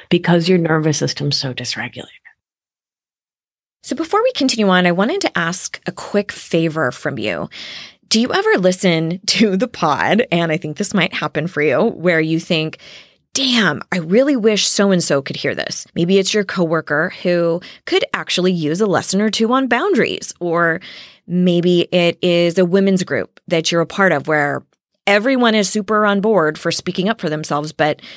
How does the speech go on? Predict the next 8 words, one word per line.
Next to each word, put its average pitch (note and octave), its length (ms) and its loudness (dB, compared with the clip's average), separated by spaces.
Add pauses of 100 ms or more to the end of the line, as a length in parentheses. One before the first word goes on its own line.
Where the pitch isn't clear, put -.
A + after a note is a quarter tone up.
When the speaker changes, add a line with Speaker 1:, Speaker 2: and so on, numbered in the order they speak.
(120)
Speaker 2:
nobody E3+ 420 2
really E3 280 0
knows D#3 360 -4
what D#3 180 -4 (260)
that D3+ 160 0
really F3+ 600 2
sounds C#3+ 440 -4
like. - 300 -6